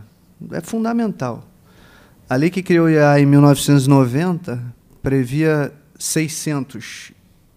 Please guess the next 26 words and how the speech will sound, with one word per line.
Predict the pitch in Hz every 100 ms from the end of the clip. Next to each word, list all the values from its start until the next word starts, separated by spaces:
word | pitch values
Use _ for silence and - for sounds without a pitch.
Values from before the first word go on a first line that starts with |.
| _
engenheiros, | 107 117 135 120
arquitetos, | 117 - 131 123
geólogos, | 117 117 120 110
geógrafos, | 117 120 -
et | 120
cetera. | - - - _ _ _ _ _ _ _ _ -
E | 120
hoje | 123 139 143
temos | 147 147 143 139
cento | - 156 165
e |
setenta | - 156 156 156 156
e |
seis. | 147 - 117 107 - - - _ _ _ _ _ _ _ _ _ _ _
Cento | - - - 147 160
e |
setenta | - 156 160 151
e | 147
seis, | - 139 156 175 - - _ _
a | 139
maioria | 135 139 139 127 127
cedido, | - 151 135 143 180 170 147 - _ _ _ _ _ _
D | 117
R | 120 127
M, | 135 147 123 117
inea, | 120 135 135 117 98 101 -